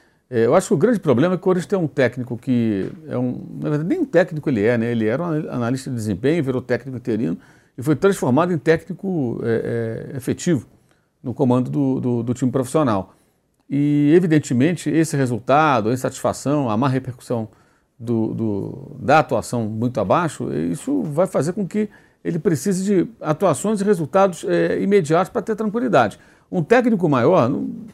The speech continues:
consegue passar por essa turbulência sem, é, maiores, maiores dificuldades, ou com poucas dificuldades.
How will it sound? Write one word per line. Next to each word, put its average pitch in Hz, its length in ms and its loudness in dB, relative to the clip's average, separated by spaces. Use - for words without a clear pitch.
consegue 180 300 -4
passar 170 300 0
por 156 140 -4
essa 135 240 -2
turbulência 143 680 0
sem, 156 600 0
é, 143 220 4
maiores, 139 440 -2
maiores 139 340 0
dificuldades, 117 580 0
ou 160 80 -4
com 160 120 -2
poucas 135 340 -2
dificuldades. 104 580 -6